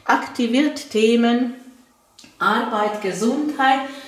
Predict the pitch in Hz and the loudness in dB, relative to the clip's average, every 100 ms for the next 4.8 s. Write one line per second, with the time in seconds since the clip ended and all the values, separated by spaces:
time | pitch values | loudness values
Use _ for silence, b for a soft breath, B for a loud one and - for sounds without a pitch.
0 | B 226 214 233 254 240 233 214 190 - | B 0 2 2 0 2 2 2 0 -2
1 | 208 208 196 - 247 254 - - 226 220 | -2 -2 -4 -2 -2 -2 -6 2 6 6
2 | 214 202 202 233 - 262 240 240 233 214 | 6 0 0 -2 -8 -4 -2 -2 -2 0
3 | 214 - - 196 185 190 202 190 185 175 | 0 -4 -4 -2 0 -2 -4 -4 -4 -4
4 | 160 - - 165 160 - 82 | -4 -6 -6 0 2 2 -4